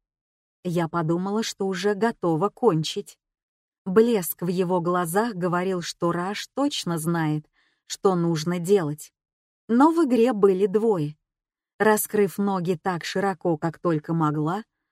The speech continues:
я просунула руку между нами, чтобы схватить его член.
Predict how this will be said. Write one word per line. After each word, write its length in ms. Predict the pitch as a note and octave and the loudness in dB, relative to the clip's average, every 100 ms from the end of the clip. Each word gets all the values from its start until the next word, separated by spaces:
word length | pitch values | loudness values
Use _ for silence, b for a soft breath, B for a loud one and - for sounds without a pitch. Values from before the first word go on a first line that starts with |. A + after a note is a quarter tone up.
| _ _ | _ _
я 200 | C4 D4+ | 0 2
просунула 760 | D4 A#3 A3 - D4+ C4 G#3 G3 | 4 2 0 2 4 4 2 2
руку 300 | C#4 D4 G3+ | 2 2 0
между 400 | F3+ E3+ D#3+ G#3 | 0 -2 2 2
нами, 340 | A3+ F#3 D3+ | 2 0 0
чтобы 340 | D3 - F#3+ F3+ | -2 -2 -2 -2
схватить 720 | - F#3 F#3 D#3 G3 G#3 - | -4 -4 -4 -4 -12 -10 -4
его 260 | G3 E3 | -2 -2
член. 480 | F#3+ - C4 G3+ D3 | -4 -4 -4 -2 -4